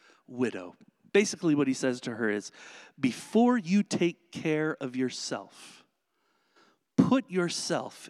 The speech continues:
in a position to need me." Right? Before you go make that last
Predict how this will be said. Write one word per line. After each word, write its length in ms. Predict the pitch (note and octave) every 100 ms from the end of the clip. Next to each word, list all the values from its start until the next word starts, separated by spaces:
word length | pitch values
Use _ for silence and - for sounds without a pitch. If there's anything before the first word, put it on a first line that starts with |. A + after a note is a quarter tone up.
| -
in 120 | C3
a 60 |
position 800 | B2+ - G#2 A#2 D#3+ - F#2 F#2+ - _ _
to 100 | -
need 520 | C#3 C3+ G2+ G2+ G2+ - _ _ -
me." 320 | D3 G#2+ - _ _ _ _ _ _ _ _ _ _ _ _ _ _ _
Right? 240 | C#3 G3+ - - -
Before 380 | E3+ - G#3+ B3
you 200 | A#3+ A#3
go 260 | F#3 G#3
make 300 | G#3 F#3+ F#3+
that 200 | G#3 G#3
last 560 | E3+ F3 F3 F#3 -